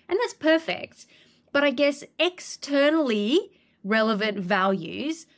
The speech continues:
are great, but they're not the ones that I'm talking about when I'm talking about a set of values that support your team, the people who are working for you, to be the highest possible performing team. So the values that I'm talking about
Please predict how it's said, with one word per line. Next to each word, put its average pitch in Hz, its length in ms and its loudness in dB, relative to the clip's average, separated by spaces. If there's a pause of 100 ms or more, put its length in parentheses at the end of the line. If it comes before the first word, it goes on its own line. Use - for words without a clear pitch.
(480)
are 240 120 0
great, 196 640 0 (160)
but 226 160 0
they're 349 320 4
not 294 380 2
the 381 100 6
ones 208 460 2
that 208 100 2
I'm 196 160 2
talking 220 380 -2
about 180 320 0
when 214 100 0
I'm 220 160 0
talking 294 380 -2
about 240 200 0
a 220 60 0
set 240 300 -2
of 214 100 0
values 190 800 0 (240)
that 226 180 -4
support 247 880 2 (160)
your 262 160 0
team, 226 460 0 (240)
the 240 80 -2
people 240 240 0
who 269 60 4
are 226 40 2
working 233 320 0
for 233 140 -4
you, 202 160 2
to 190 80 -4
be 208 100 0
the 202 80 2
highest 220 580 -2
possible 202 400 -2
performing 185 600 -2
team. 185 500 -10 (680)
So 330 140 0
the 311 100 2
values 349 440 2
that - 340 -2
I'm 311 380 2
talking 202 460 0
about 180 360 -2